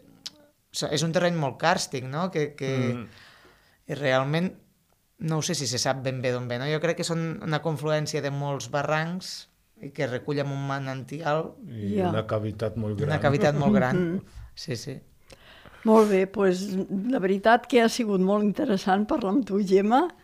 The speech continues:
Speaker 2: Mm.
Speaker 3: Tot el que ens has explicat, jo hi havia moltes coses que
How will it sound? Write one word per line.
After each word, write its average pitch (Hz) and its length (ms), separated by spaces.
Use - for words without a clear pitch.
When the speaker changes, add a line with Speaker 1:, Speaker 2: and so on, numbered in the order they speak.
Speaker 2:
Mm. 120 380
Speaker 3:
Tot 233 240
el 226 140
que 233 100
ens 220 120
has 208 200
explicat, 202 580
jo 214 280
hi 220 120
havia 190 280
moltes 185 340
coses 175 420
que 165 480